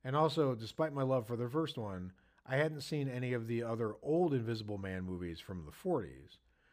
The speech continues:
So I decided to watch them all, starting with The Invisible Man Returns, and I fell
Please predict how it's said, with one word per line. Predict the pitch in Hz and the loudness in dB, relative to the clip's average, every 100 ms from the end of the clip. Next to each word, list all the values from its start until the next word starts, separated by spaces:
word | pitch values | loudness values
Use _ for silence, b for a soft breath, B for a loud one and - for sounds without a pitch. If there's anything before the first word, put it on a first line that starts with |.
| b b - | b b -4
So | 131 | 2
I | 135 | 2
decided | 156 147 156 135 | 4 4 2 2
to | 117 | 0
watch | 104 123 - | 0 -2 -2
them | - 120 | -2 -2
all, | 90 85 95 - _ _ | -2 -4 -8 -16 _ _
starting | - 127 123 120 | 0 4 4 4
with | 117 110 | 0 0
The | 101 | -2
Invisible | 92 107 113 104 | 0 0 2 0
Man | 107 107 | 0 0
Returns, | 107 98 95 69 69 71 - _ - | -2 -4 -8 -10 -16 -20 -20 _ -10
and | 107 101 | -8 -8
I | 73 107 107 107 104 - - | -6 -2 0 0 -4 -8 -10
fell | 113 104 101 101 | -4 -2 -2 -4